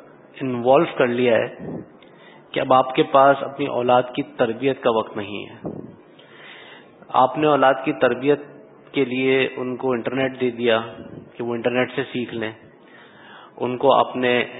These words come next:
ٹی وی کے آگے بٹھا دیا کہ آپ ٹی وی پہ جو پروگرامز آ رہے ہیں اس کے ذریعے سیکھیں کہ معاشرے میں کیا ہو رہا ہے۔ جو شکوہ ہے وہ یہ ہے کہ ماں باپ خود پریکٹیکلی،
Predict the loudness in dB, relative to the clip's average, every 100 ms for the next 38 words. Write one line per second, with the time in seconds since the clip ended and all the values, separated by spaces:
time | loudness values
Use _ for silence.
0 | -14 -10 -6 0 2 4 2 0 2 0
1 | 2 2 0 -2 -16 -20 -20 -12 -4 2
2 | 4 4 0 -16 -20 -20 -20 -20 _ _
3 | -10 -8 -6 -2 -2 -2 -2 0 0 2
4 | 4 4 2 -2 -6 -8 -6 -2 -2 -2
5 | -2 -2 -6 -14 -12 -8 -4 -2 -2 0
6 | -2 -2 -4 -4 0 4 6 4 0 -4
7 | -10 -20 -20 -20 -20 -20 -20 -20 -20 -20
8 | -20 _ _ -18 -10 -6 -2 -2 2 4
9 | 6 4 2 2 4 4 2 -2 -2 2
10 | 4 4 2 -2 -18 -20 -12 0 0 0
11 | -8 -18 -20 -20 _ -2 -2 0 -4 2
12 | 2 2